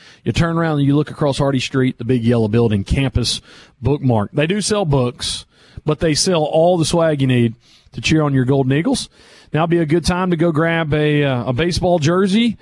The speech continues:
uh, to, to flex during the Conference U S A tournament as well as the N C double A regionals. Campus bookmark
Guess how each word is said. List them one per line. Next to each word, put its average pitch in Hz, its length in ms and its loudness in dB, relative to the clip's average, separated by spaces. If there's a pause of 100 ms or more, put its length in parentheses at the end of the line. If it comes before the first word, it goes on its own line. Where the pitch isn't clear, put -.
(300)
uh, 120 220 0
to, 139 180 -2
to 165 180 -2
flex 220 640 -2
during 185 220 2
the 170 80 0
Conference 185 560 -2
U 180 100 4
S 170 140 0
A 165 100 2
tournament 185 460 0
as 135 240 0
well 160 400 2 (400)
as 135 460 0
the 123 360 2
N 127 80 2
C 131 160 0
double 117 260 2
A 113 60 4
regionals. 107 460 2
Campus 147 260 0
bookmark 156 480 0